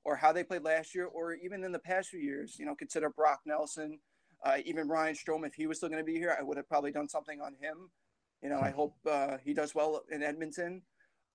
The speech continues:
Speaker 1: Uh, but, like, there's always questions, especially about certain guys that I think need to be, uh, uh, what's called, uh, need to be said. Uh, like, I mean, uh, for me,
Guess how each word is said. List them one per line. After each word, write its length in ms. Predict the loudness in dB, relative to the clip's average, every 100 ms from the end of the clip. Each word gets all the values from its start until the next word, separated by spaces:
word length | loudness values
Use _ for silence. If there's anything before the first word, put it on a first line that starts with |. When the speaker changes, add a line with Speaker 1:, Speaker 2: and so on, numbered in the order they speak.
| 2
Speaker 1:
Uh, 260 | 6 6 4
but, 240 | 2 4
like, 320 | 4 2 0 -12 -14 -4
there's 200 | -2 0
always 320 | 0 -2 -6
questions, 840 | -2 2 2 0 -12 -10 -12 -16 _ _ _ _
especially 400 | -8 -2 -2 0
about 220 | 2 2
certain 320 | 0 -6 -4 0
guys 480 | 2 2 0 -4
that 260 | -6 -6 -6 -6
I 120 | -4 -4
think 340 | -4 -6 -8 _
need 340 | -8 0 0 2
to 80 | 2
be, 460 | 4 4 2 -4 _ _ _ -2
uh, 220 | 2 2 -2 _ _ -6
uh, 160 | 0 0
what's 180 | 0 2
called, 240 | 2 2 -6 _ _ _ -2
uh, 180 | 0
need 220 | 2 0 -2
to 60 |
be 140 | 0 0
said. 480 | 4 6 6 4 -4 _ _ _ _ -2
Uh, 320 | 2 2 0 -2
like, 440 | 0 0 0 -6 _ _ _ _ _ _ -18 -16 -2
I 100 | 0
mean, 280 | 2 2 2
uh, 120 | -2 -8 _ _ _ -20 -10
for 160 | 0
me, 340 | 4 6 4